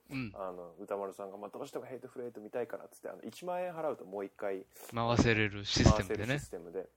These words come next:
Speaker 2: で、一万円払ってガチャもう一回回したら、もう一回キャロルが出て、あの、残念がってた
Speaker 1: <laughs>
Speaker 2: エピソードがあるぐらい、歌丸さんも注目している、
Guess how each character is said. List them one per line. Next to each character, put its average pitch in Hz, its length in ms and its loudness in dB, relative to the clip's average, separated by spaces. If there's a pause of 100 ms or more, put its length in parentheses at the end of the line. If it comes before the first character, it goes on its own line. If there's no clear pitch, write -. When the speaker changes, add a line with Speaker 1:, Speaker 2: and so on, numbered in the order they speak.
(640)
Speaker 2:
で、 123 80 2
一 120 160 -4
万 139 160 2
円 127 80 -2
払 123 180 2
っ - 80 -6
て 101 140 -2
ガ 135 120 2
チ 113 100 -4
ャ - 20 -4
も 110 80 -6
う 123 60 -2
一 - 20 -6
回 120 180 -2
回 123 160 -2
し - 60 -8
た 123 80 0
ら、 101 80 2
も 131 80 -4
う 147 40 0
一 143 40 -2
回 147 180 -4
キ - 80 -8
ャ 165 80 0
ロ 165 160 -2
ル 156 200 -2
が 113 120 2
出 98 140 -2
て、 - 240 -6 (300)
あ - 80 -8
の、 87 420 -8 (180)
残 101 220 0
念 90 100 -8
が 95 120 -4
っ - 60 -10
て - 120 -14
た 147 100 -2
Speaker 1:
<laughs> - 1120 10
Speaker 2:
エ 104 100 -8
ピ - 80 -10
ソ 98 160 -4
ー - 40 -4
ド 98 100 -2
が 98 140 2
あ 117 40 2
る 110 160 -2 (300)
ぐ 127 100 -4
ら 120 140 8
い、 - 40 2 (100)
歌 127 160 -2
丸 127 160 -2
さ 135 140 -8
ん 123 80 -8
も 127 280 -2
注 110 160 -14
目 113 220 -18
し - 80 -16
て 120 100 -8
い 113 80 -2
る、 110 220 -4